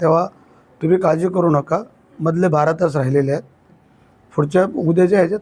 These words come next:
तुम्हाला declare-, कार्यकर्ते आहेत, त्यामुळे कोणावरती अन्याय केला जाणार नाही. एकाला दिलं तर दुसऱ्याचा आम्हाला पण काहीतरी वेगळा विचार करावा लागणार आहे, कारण तो पण त्यांचा एक त्याग असतो.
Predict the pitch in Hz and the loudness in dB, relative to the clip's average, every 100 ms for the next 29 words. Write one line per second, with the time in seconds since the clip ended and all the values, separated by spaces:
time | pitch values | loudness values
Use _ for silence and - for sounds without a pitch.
0 | - 208 214 208 - 196 175 165 170 175 | -8 -8 -6 -6 -6 -4 -2 -2 -2 -4
1 | 165 151 - _ _ _ _ _ _ _ | -2 -4 -4 _ _ _ _ _ _ _
2 | - 170 190 175 190 202 196 175 175 - | -2 0 0 0 2 2 2 0 2 0
3 | 202 190 170 160 160 190 180 196 202 190 | 2 2 2 0 0 -2 -2 0 0 2
4 | 202 202 208 175 185 190 208 208 208 _ | 0 0 -2 -2 -2 0 2 0 -2 _
5 | _ _ _ - 156 190 202 220 202 196 | _ _ _ -6 -2 0 2 0 2 2
6 | 196 208 180 185 185 170 190 180 175 175 | 2 2 2 2 0 0 -2 0 0 2
7 | 175 151 151 151 165 240 _ _ _ - | 2 2 2 2 2 -2 _ _ _ -2
8 | 180 202 202 208 226 214 208 226 226 - | -2 0 -2 2 2 2 0 -2 -2 0
9 | 208 196 180 - 135 | 2 4 0 -2 -8